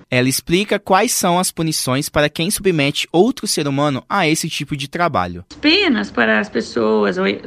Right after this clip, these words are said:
Speaker 2: sejam jurídicas, sejam físicas,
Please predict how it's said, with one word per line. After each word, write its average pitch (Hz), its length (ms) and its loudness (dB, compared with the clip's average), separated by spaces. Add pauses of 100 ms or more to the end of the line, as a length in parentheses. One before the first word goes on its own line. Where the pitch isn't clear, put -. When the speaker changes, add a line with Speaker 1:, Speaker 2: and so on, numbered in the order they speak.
(280)
Speaker 2:
sejam 208 340 -2
jurídicas, 190 840 -2
sejam 202 340 -4
físicas, 208 720 -4